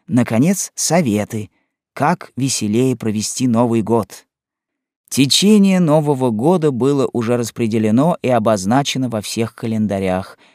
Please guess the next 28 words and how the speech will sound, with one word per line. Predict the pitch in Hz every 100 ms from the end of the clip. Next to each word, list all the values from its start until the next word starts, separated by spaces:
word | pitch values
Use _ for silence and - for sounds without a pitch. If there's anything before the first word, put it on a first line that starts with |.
| _
как | - 160 156
в | 120
больших, | 123 113 - 127 165 - - _ _ -
так | 113 -
и | 127
в |
карманных. | - 113 107 104 101 98 98 - - - -
Было | - 110 147 180 196
известно, | 147 120 143 147 156 139
когда | - 127 117 101 139 165
и |
в | 156
каком | - 131 - 151
месяце | 151 139 139 - - 151
появится | 127 113 113 131 - 135
луна, | 127 117 95 85 92 - - - _
когда | - 117 123 135
появится | 135 123 123 139 147
такая | - 127 - 123 143
или | 151 135 123 120
иная | 117 110 120 127
звезда. | 120 120 117 107 113 107 101 _ _ _ _ _
Всё | - - 147 180
было | 170 170 170
известно | 131 110 135 - 143
до | 131
мельчайших | 117 104 - 156 170 156
подробностей. | - 143 127 117 104 98 - - _